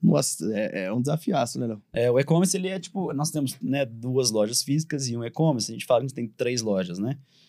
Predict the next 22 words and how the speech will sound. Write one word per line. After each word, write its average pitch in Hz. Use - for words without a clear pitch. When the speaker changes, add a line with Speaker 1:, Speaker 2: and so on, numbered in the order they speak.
Speaker 2:
Um 185
terço 165
do -
faturamento 135
é -
do 113
e-commerce, 123
só 127
que 127
a 127
gente 131
acha 104
que -
o -
potencial 110
é 113
maior, 110
né? 104
Então 107
tem -
que -
crescer. 117